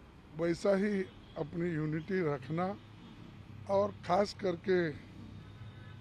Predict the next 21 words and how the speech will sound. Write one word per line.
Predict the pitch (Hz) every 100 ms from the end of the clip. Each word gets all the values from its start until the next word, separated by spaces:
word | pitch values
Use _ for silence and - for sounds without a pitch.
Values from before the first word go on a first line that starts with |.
| - 151
जो | 156 165 156
जंतर | 151 156 - 190
मंतर | 170 165 143 180 151 - - - - - - - - - - - -
रोड | 165 165 170 156
पे | - 165 156 147 135 - - - -
हमारे | 151 151 151 151 147 139 - - - - - -
किसान | - 151 - 180 170
भाई | 135 151 160 151 127 - - - - - - - - - - 147
बहुत | 151 139 165 151
दिन | 160
से | 151 170
बैठे | 147 139 127 160 131
हैं | 151 156 - - - - - - - - -
और | 175 160
अपने | 147 135 160 165 151 135 113 - - - - - - - - - - 170
हकूक़ | 160 - 190 180
के | 180
लिए | 160 156 156
लड़ | 135 135
रहे | 151 165 165
हैं | 143 156